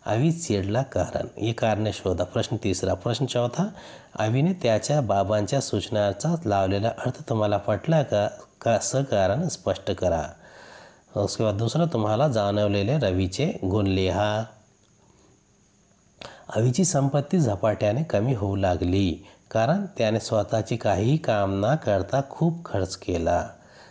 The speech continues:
दुसरा, अवी चिडला कारण तो बाबांच्या उपदेशाप्रमाणे वागून कंगाल झाला होता.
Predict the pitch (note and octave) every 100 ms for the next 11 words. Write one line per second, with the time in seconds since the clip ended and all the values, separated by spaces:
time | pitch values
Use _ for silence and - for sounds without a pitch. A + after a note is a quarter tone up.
0 | - A#2+ C3 A#2 G#2 F#2+ G2+ C3+ D3 D3+
1 | D3 E3+ E3 B2 A#2+ D#3 D#3+ C#3 A2 G#2
2 | G#2+ G#2 C#3+ A2 F#2 G#2+ G#2 - A#2+ D3+
3 | - F#2+ F#2+ F#2+ G#2+ C3+ F#2+ F2+ F#2 D3+
4 | D#3 F#2+ F2+ F#2+ A#2 E3 G#2 F2 E2+ A2
5 | A2 E2 - G2+ G2+ G#2